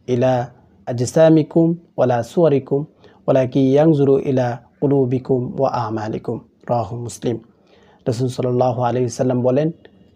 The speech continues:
"আল্লাহ তাআলা তোমার চেহারা বা শরীর দেখেন না, বরং আল্লাহ তাআলা দেখেন তোমার অন্তর এবং তোমার আমলসমূহ।" সুতরাং আপনি কোন উদ্দেশ্য নিয়ে জমিটি ক্রয় করেছেন,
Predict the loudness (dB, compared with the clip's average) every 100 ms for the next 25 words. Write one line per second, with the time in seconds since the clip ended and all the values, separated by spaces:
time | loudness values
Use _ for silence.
0 | _ _ 2 4 4 2 2 2 2 0
1 | -8 _ _ -2 -2 -4 -8 -16 _ _
2 | _ -2 0 2 2 -2 -6 -6 -4 -2
3 | -4 -8 -10 -10 -12 _ _ _ _ _
4 | _ _ _ -4 -4 -8 -20 _ -6 -4
5 | -4 -4 -4 -2 -4 -2 -4 -4 _ _
6 | _ _ -4 -4 -2 -2 0 2 2 0
7 | -6 -8 -6 -6 -6 -6 -10 -10 -10 -10
8 | -12 -16 _ _ _ _ -4 2 2 2
9 | -2 _ _ _ _ _ _ -8 -8 0
10 | 0 0 0 4 4 4 2 2 0 0
11 | 0 2 -2 -6 _ _ _ _ -4 -2
12 | -2 -4 -10 -4 0 2 2 0 0 -6